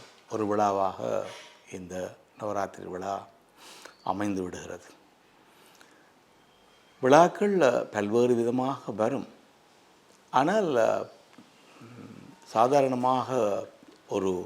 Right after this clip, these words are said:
வீட்டிலிருந்து ஆலயம் வரையில பல்வேறு தளங்களில் கொண்டாடப்படுகிற விழாவாக இது அமைந்து விடுகிறது. வீடுகளில் கொண்டாடுகிறோம், பின்பு சமூக நிறுவனங்களில் கொண்டாடுகிறோம்,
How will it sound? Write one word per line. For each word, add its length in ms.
வீட்டிலிருந்து 920
ஆலயம் 600
வரையில 460
பல்வேறு 840
தளங்களில் 680
கொண்டாடப்படுகிற 800
விழாவாக 800
இது 240
அமைந்து 400
விடுகிறது. 460
வீடுகளில் 580
கொண்டாடுகிறோம், 540
பின்பு 640
சமூக 540
நிறுவனங்களில் 680
கொண்டாடுகிறோம், 640